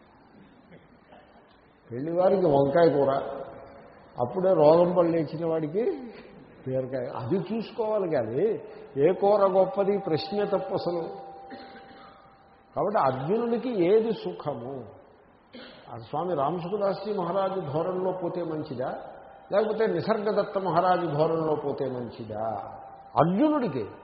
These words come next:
అది ఏది మంచిదని కాదు. మీరు అర్థం చేసుకున్నారా పాయింట్? ఆ, చాలా సూక్ష్మంగా నిసర్గదత్త మహారాజు గొప్ప, లేకపోతే రామసుఖదాస్జీ మహారాజు గొప్ప అని అడిగారంటే, you missed the whole thing.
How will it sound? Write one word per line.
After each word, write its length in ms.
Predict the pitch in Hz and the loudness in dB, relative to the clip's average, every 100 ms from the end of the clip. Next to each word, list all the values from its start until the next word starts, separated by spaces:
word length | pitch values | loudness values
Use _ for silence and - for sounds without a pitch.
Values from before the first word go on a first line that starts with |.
| - - - 117 | -20 -20 -8 -2
అది 340 | 151 233 233 | 0 6 8
ఏది 140 | 233 240 | 8 6
మంచిదని 540 | 220 190 214 220 208 | -2 -2 -2 -2 -2
కాదు. 220 | 190 170 | -2 -2
మీరు 280 | 135 156 170 | -2 -2 -2
అర్థం 380 | 127 - 175 214 | -4 -4 -8 -4
చేసుకున్నారా 460 | 196 - 226 240 | -6 -8 -10 -8
పాయింట్? 480 | 233 185 214 254 247 - - - - - - - 90 - 117 | -8 -8 -10 -10 -12 -12 -12 -16 -18 -18 -18 -18 -20 -20 -18
ఆ, 140 | 123 - | -18 -12
చాలా 200 | 123 147 165 | -10 -8 -10
సూక్ష్మంగా 640 | 160 160 - 185 185 190 196 - - - - - | -10 -12 -14 -12 -8 -8 -10 -16 -20 -20 -20 -12
నిసర్గదత్త 600 | 139 127 185 185 202 196 202 | -6 -2 -2 0 -2 -2 -2
మహారాజు 380 | 185 196 196 | -2 0 0
గొప్ప, 280 | 180 180 - | 0 -2 0
లేకపోతే 460 | 214 220 208 208 208 | 0 0 -2 -2 -2
రామసుఖదాస్జీ 680 | 180 185 165 196 196 180 202 | -2 -2 -2 -2 -2 -2 -4
మహారాజు 320 | 196 190 196 | -4 -4 -4
గొప్ప 240 | 175 170 196 | -4 -4 -4
అని 140 | 202 | -2
అడిగారంటే, 560 | 185 185 202 196 190 220 | -4 -2 -2 -4 -2 0
you 180 | 196 | 0
missed 420 | 180 202 - 214 208 | 2 0 0 -2 0
the 100 | 180 | 0
whole 220 | 185 - | -2 -6
thing. 200 | 135 | -10